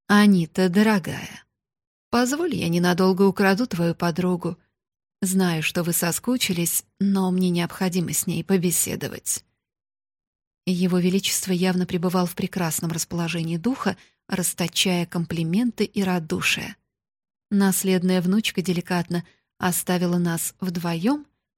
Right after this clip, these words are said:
упомянув, что будет ждать меня в цветочном зале с остальными фрейлинами. Разговор не заставил себя ждать. Король Себастьян расположился в кресле,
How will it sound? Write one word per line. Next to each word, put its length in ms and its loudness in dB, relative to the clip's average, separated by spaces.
упомянув, 760 0
что 280 0
будет 300 0
ждать 400 -2
меня 320 0
в 100 -8
цветочном 760 -2
зале 420 -2
с 100 -4
остальными 640 -2
фрейлинами. 840 -4
Разговор 760 2
не 160 4
заставил 500 -2
себя 280 -6
ждать. 500 -4
Король 340 2
Себастьян 720 0
расположился 800 -2
в 80 -8
кресле, 520 -2